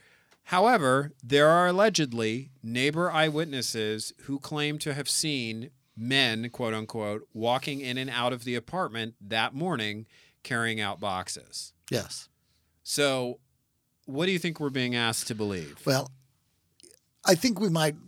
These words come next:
Speaker 2: just as well go ahead and wrap up that after deliberating for four hours, the jury convicted him.
Speaker 1: Yes.
Speaker 2: And I think that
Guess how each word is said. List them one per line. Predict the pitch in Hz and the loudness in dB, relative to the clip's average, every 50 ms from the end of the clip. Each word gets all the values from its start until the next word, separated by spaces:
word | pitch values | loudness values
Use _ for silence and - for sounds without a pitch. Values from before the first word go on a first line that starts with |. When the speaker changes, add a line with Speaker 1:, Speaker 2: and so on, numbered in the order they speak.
| 165 151 | -10 -2
Speaker 2:
just | 120 160 175 160 - - | 2 4 4 4 4 2
as | 156 117 131 | 2 2 2
well | 139 123 131 | 0 0 0
go | 127 131 127 | 0 2 2
ahead | 113 117 120 | 4 2 2
and | 113 104 101 101 | 0 -2 -4 -2
wrap | 110 110 104 95 - 156 | -2 -2 -2 0 0 2
up | 139 120 113 - - | 2 2 0 -2 -4
that | - 117 120 131 - - | -4 -4 -4 -4 -6 0
after | - 143 151 147 - 160 131 | 2 2 2 4 2 0 0
deliberating | 123 131 123 143 139 131 123 127 120 117 110 113 113 101 | 0 0 0 0 0 0 0 0 0 0 0 -2 -4 -6
for | - 117 101 | -6 -8 -8
four | - - 123 104 98 101 | -8 -6 -6 -4 -4 -2
hours, | 107 113 110 95 87 85 82 82 85 90 - - - - - - - - _ | -2 -2 -2 -4 -6 -8 -8 -8 -6 -4 -6 -6 -6 -10 -18 -20 -20 -8 _
the | - 143 | 0 0
jury | 123 110 117 120 117 107 107 101 101 98 95 95 - _ _ _ _ _ _ _ _ _ | 2 2 2 2 2 2 2 2 2 0 -2 -4 -8 _ _ _ _ _ _ _ _ _
convicted | - - 135 110 92 98 98 - - - - - - | 0 0 0 2 0 -2 -4 -4 -6 -12 -14 -12 -12
him. | - 80 - - - - - | -14 -14 -14 -16 -20 -12 -10
Speaker 1:
Yes. | 117 104 95 - - - - - _ _ _ _ _ _ _ _ _ _ - | -10 -8 -6 -6 -6 -6 -8 -8 _ _ _ _ _ _ _ _ _ _ 2
Speaker 2:
And | 151 143 135 131 117 - - - - - _ _ _ _ _ _ _ _ _ _ _ - | 4 4 4 2 0 -6 -8 -12 -16 -20 _ _ _ _ _ _ _ _ _ _ _ 2
I | - 151 185 220 226 | 6 6 8 8 6
think | - - 196 185 175 175 160 - | 4 2 0 0 0 -2 -2 0
that | 156 143 143 | 0 0 0